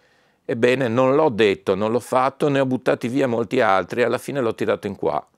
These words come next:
L'ho reso non solo un disco plausibile, ma un disco probabilmente molto bello e che verrà molto apprezzato. Ecco, produttori come me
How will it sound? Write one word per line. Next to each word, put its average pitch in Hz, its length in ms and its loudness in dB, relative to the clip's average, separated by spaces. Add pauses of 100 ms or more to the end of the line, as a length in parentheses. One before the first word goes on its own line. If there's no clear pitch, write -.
(420)
L'ho 120 160 2
reso 107 260 2
non 101 220 -4
solo 104 560 2
un 95 200 -6
disco 90 520 -2
plausibile, 90 840 -4
ma 107 120 -6
un 110 100 -8
disco 127 380 -4
probabilmente 120 800 -4
molto 123 380 -2
bello 101 380 -2
e 82 80 -4
che - 100 -4
verrà 95 220 -2
molto 95 400 -4
apprezzato. - 800 -10 (1600)
Ecco, - 260 -2
produttori 135 500 2
come 113 240 0
me 95 240 0